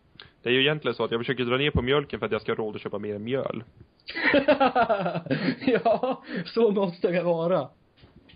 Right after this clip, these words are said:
Speaker 2: Ja, men det, din obsession med julkort är lika gullig som den är rolig, som den är lite läskig.
Speaker 1: Ja, det är, alltså, jag tror, i-,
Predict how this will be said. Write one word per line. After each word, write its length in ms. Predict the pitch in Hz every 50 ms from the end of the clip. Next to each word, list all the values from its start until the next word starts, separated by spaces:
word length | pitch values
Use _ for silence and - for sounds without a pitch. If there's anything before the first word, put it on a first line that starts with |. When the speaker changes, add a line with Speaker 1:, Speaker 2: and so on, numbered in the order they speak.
| - _ - - _ _ _ - - - - - - - - - - - - - - - - -
Speaker 2:
Ja, 200 | - 131 156 170
men 120 | 175 175 175
det, 180 | 185 180 175
din 260 | 160 170 208 208 202
obsession 480 | 196 185 180 - 220 226 220 - 208 180
med 100 | 180 175
julkort 440 | 190 180 151 147 - 180 180 175 -
är 260 | 156 151 151 151 143
lika 260 | 147 175 175 175 170
gullig 300 | 170 180 160 147 147 156
som 160 | 156 160 151
den 100 | 147 147
är 100 | 143 139
rolig, 300 | 139 147 135 127 135 135
som 120 | - 160 151
den 120 | 151 147
är 80 | 151 165
lite 480 | 196 214 247 220 170 147 - - 143
läskig. 240 | 139 135 123 - 147
Speaker 1:
Ja, 60 | 151 151
det 200 | 165 170 170 143 156
är, 60 | 175 175
alltså, 200 | 170 170 - 175
jag 140 | 170 170
tror, 180 | - 190 180 -
i-, 200 | 147 151 147